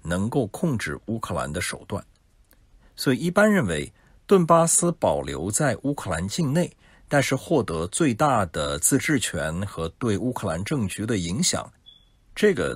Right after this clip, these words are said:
对于俄罗斯来说反而是最有利的。所以目前顿巴斯地区的这个问题呢，恐怕还不是双方无法达成一致的最核心的问题。双方最核心的分歧依然是在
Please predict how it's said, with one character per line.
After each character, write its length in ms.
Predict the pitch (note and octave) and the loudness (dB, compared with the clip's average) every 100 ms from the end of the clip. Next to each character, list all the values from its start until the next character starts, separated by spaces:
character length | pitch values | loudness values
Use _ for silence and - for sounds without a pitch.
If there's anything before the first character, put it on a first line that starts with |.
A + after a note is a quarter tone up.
| - | -2
对 160 | A#2+ | 0
于 100 | G#2 A2 | 0 -2
俄 100 | - | -4
罗 120 | F#2+ C#3+ | -4 -2
斯 200 | - D#3+ | -2 0
来 120 | F2 | -2
说 200 | - D#2 | -4 -8
反 220 | C#2+ D2 | -6 -6
而 160 | A#1 D2+ | -6 -6
是 180 | - F#2 | -4 -4
最 160 | - C#3+ | -4 -4
有 120 | C#2 | -4
利 160 | A2+ C3 | -6 -8
的。 140 | - _ _ _ _ _ _ | -10 _ _ _ _ _ _
所 160 | - C#3+ | -2 2
以 80 | C3 | 2
目 220 | F#3+ A3 | 4 2
前 200 | - A#2 | 2 0
顿 200 | - F#3 D3 | 0 0 2
巴 180 | E3 F3+ | 2 2
斯 220 | - G#3+ | 2 0
地 160 | F#3 | 0
区 160 | A#2 - | 0 0
的 100 | - | 0
这 140 | F2 | 0
个 60 | F#2+ | -4
问 180 | G#2 E2+ | -4 -4
题 160 | - | -6
呢， 160 | A1+ A#1+ - - _ _ - | -8 -8 -10 -20 _ _ -10
恐 200 | - F2 | -6 -2
怕 100 | A2+ | -2
还 160 | A#2+ | -2
不 160 | A2 G#2 | -2 -2
是 160 | - | -2
双 240 | C3 B2+ A#2+ | -2 -2 -2
方 240 | A#2 A2+ - | 0 -2 -2
无 120 | F#2+ | -6
法 220 | A#2+ D2 - | -2 -2 0
达 180 | D2+ | -2
成 180 | D#2 F2+ | -2 -2
一 140 | F2+ F#2+ | -2 -4
致 240 | - G2+ | -2 -4
的 180 | C#2+ A#1+ | -4 -8
最 140 | - | -6
核 240 | F2+ - D#2 | -6 -6 -6
心 200 | - A#2 | -4 -4
的 80 | G#2+ | -4
问 140 | C2 | -6
题。 200 | - - _ _ _ _ _ _ _ _ _ _ _ _ | -14 -20 _ _ _ _ _ _ _ _ _ _ _ _
双 280 | - G3 G3+ | 2 4 6
方 220 | G3 F#3+ | 4 4
最 180 | - G#3 | 2 -2
核 280 | - C#2+ | -2 -6
心 180 | - G#2+ | -4 -4
的 80 | A2 | -4
分 220 | G2+ B2+ | -4 -4
歧 400 | - - D2+ D#2+ _ _ | -4 -4 -6 -12 _ _
依 140 | B2+ | 0
然 260 | C#3 F#2+ C#2+ | 0 0 -4
是 160 | - F2+ | -6 -4
在 240 | F2 | -4